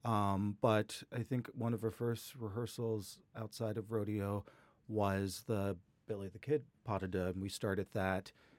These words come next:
in the fall season. So just bits and pieces. I think that Justin tried to look as far away from the premiere date and see what dancers he could get.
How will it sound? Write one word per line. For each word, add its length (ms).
in 240
the 80
fall 280
season. 600
So 540
just 320
bits 220
and 160
pieces. 460
I 80
think 220
that 100
Justin 380
tried 220
to 180
look 320
as 260
far 340
away 600
from 540
the 60
premiere 640
date 500
and 360
see 420
what 420
dancers 480
he 240
could 180
get. 300